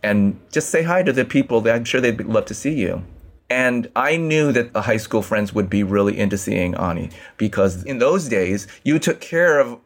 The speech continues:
my teacher's kids. Like, we would watch her when my teacher went and did something. It was a completely different world, right? We were very involved in our teacher's life, this particular teacher, and we were very close to this child. She has no clue of this at all. And so I took her to the hotel,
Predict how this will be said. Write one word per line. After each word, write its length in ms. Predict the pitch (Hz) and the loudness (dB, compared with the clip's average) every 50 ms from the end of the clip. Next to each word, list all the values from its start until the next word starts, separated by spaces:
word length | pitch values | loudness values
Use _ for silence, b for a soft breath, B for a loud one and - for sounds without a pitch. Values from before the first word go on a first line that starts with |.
| _ - | _ -4
my 120 | - 127 127 | -2 -2 -2
teacher's 380 | 120 - 143 139 139 123 - | 0 -2 -2 -2 -2 -4 -2
kids. 260 | - - 160 120 - - | 0 0 0 0 2 2
Like, 160 | 113 107 - | 0 2 2
we 140 | 120 123 123 | 0 0 2
would 420 | 113 117 120 117 110 110 113 - | 2 2 2 2 0 -2 -4 -6
watch 320 | 139 113 123 147 156 - | -2 0 0 0 0 0
her 220 | - 165 147 143 143 | 0 2 2 2 4
when 320 | 135 135 123 127 123 120 | 2 2 2 0 -2 0
my 220 | 120 120 120 120 120 | 0 2 2 2 0
teacher 280 | 117 - 135 120 127 | 0 -2 -2 0 2
went 180 | 123 120 113 107 | 2 0 2 2
and 160 | 117 110 104 | 0 0 0
did 160 | 120 131 120 | 0 -2 0
something. 380 | - - 135 120 - 131 127 123 | 0 -2 -2 0 0 -2 -2 0
It 60 | 123 | 2
was 160 | 131 131 117 | 2 2 2
a 80 | 131 120 | 0 -2
completely 500 | 120 - 156 139 143 175 185 175 156 143 | -2 -2 -2 -2 0 0 0 2 2 2
different 280 | 127 135 123 127 - | 0 0 -2 -2 -4
world, 380 | 107 117 131 113 95 - 85 - | 0 2 4 4 4 2 0 -2
right? 320 | - 92 90 90 - - B B B B B B | -2 -2 0 0 0 -2 B B B B B B
We 220 | B 120 123 123 123 | B 0 2 2 2
were 260 | 117 113 117 117 113 | 2 2 2 2 2
very 400 | 104 107 120 123 135 151 156 147 | 2 2 2 2 2 2 0 0
involved 480 | 131 120 107 117 107 110 113 113 110 113 | -2 -4 -2 0 2 2 2 2 0 -2
in 160 | 110 107 107 | -2 -2 0
our 180 | - - 110 | 0 0 -2
teacher's 400 | 101 - - 110 - - 110 98 | -2 -2 -4 -4 -2 -2 -4 -2
life, 440 | 98 101 92 92 98 98 110 117 - B B B B B B B | 0 0 0 2 2 0 -2 -4 -8 B B B B B B B
this 140 | 117 104 | -4 -2
particular 420 | - 123 117 - 107 - 107 107 98 | -2 -4 -2 0 0 0 2 0 0
teacher, 320 | 95 - 104 101 - 101 | 0 0 -2 -2 -2 -4
and 280 | - - 107 104 104 101 | -2 0 0 0 0 0
we 120 | 110 117 117 | 0 0 2
were 140 | 107 104 | 2 2
very 260 | 98 98 101 101 113 117 | 2 2 0 0 0 -2
close 240 | - - 95 95 - | 0 -2 -2 -2 -2
to 60 | - | -4
this 140 | - 104 - | -6 -6 -4
child. 340 | - - 156 160 - 175 - | -2 -2 -2 0 0 -2 -2
She 200 | - - 175 160 | -2 0 2 4
has 140 | 156 - | 4 4
no 200 | 139 139 135 127 | 2 0 0 0
clue 360 | 123 - - - 143 147 139 117 | -2 -4 -4 -2 0 2 2 2
of 140 | 98 85 | 2 0
this 260 | - - - - - - | -2 -10 -10 -10 -12 -8
at 100 | - 85 | -6 -4
all. 320 | 82 85 87 - - - - B B B B B B B | -2 -2 -4 -6 -8 -12 -16 B B B B B B B
And 120 | - 127 120 | -4 -2 0
so 160 | - 131 123 | 0 2 2
I 120 | 123 123 | 2 0
took 320 | 120 - - 156 160 160 - | 0 0 -2 -2 -2 0 0
her 120 | 160 143 | -2 0
to 120 | 127 - 131 | 0 2 0
the 100 | 120 110 | 2 2
hotel, 640 | 120 117 - - 139 131 120 110 101 - 107 107 | 2 0 0 0 -2 -2 0 0 0 -2 -2 -6